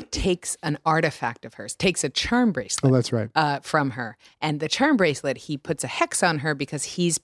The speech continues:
Speaker 1: he's possessing something of hers. And that allows him to put a hex where she ages twenty years every day.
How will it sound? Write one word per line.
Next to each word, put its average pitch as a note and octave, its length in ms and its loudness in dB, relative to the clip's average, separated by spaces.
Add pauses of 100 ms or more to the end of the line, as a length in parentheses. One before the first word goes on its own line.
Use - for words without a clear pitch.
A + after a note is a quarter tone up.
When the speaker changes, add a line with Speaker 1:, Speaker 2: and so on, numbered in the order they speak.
(140)
Speaker 1:
he's F#3+ 320 2
possessing F3 580 0
something C#3 400 -4
of A#2+ 100 -6
hers. B2+ 400 -6
And D3 160 -4
that C3+ 220 -2 (320)
allows D3+ 360 2
him D#3 100 -6
to C#3 80 -10
put C#3 160 -4
a - 20 -4
hex - 320 -4 (300)
where E3 80 2
she - 260 0
ages D#3+ 400 0
twenty D#3+ 380 -6
years D3+ 360 -4
every C#3 300 -4
day. C3 380 -4